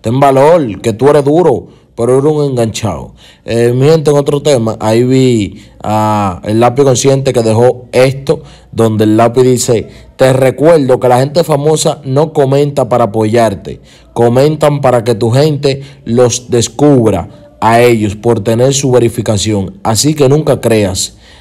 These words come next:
Dice aquí, desmotivación con el lápiz. <laughs> Oye,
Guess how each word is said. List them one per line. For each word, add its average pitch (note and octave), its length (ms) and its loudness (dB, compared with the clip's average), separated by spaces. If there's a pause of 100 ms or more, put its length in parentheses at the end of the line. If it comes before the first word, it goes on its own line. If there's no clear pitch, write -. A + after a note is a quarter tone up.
(140)
Dice A2+ 240 -2
aquí, A#2+ 340 -4 (300)
desmotivación B2+ 1200 2
con C3+ 220 -2
el A#2 120 2
lápiz. A#2 600 -2 (260)
<laughs> G#2+ 260 -8
Oye, C3 460 0